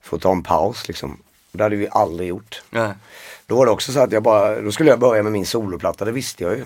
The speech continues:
Speaker 1: Den
Speaker 2: Mm.
Speaker 1: kom ju sen, men jag satt, i ett år så satt jag bara så här i min soffa hemma och jag har liksom en soffa, så har jag T V:n och där framför så har jag en stor jävla bokhylla med all,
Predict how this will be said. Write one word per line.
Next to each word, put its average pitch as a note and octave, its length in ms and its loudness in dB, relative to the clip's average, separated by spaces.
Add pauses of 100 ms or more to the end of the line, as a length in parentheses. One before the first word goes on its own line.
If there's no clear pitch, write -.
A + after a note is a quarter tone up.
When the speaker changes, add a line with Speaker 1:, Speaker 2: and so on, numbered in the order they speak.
Speaker 1:
Den - 120 -10
Speaker 2:
Mm. A#2 140 -2
Speaker 1:
kom A#2+ 180 4
ju C3+ 60 -2
sen, C3+ 160 0
men A#2 80 2
jag A2+ 120 2
satt, A#2 180 0 (300)
i C3 200 0
ett D#3 220 -2
år C3 120 2
så - 120 -6
satt G#2+ 360 0
jag C#3 140 2
bara A#2+ 140 4
så G#2 80 -2
här G#2 160 4
i G#2 160 -2
min G#2 160 -2
soffa - 440 -4
hemma A#2+ 240 0
och G2+ 260 -6 (580)
jag G#2+ 100 0
har A#2 100 8
liksom G2+ 180 -4
en F#2+ 40 -6
soffa, G2+ 380 -2
så F#2+ 100 0
har G#2+ 40 6
jag F#2 80 -2
T G2+ 220 2
V:n F#2 140 -2
och F#2+ 60 -2
där F#2 100 0
framför F2+ 320 -4
så F2+ 100 -4
har G2+ 80 2
jag G2 80 -2
en E2 60 -8
stor F#2+ 220 -8
jävla E2 280 -2
bokhylla F2 420 -6
med E2+ 160 -6
all, E2 420 -2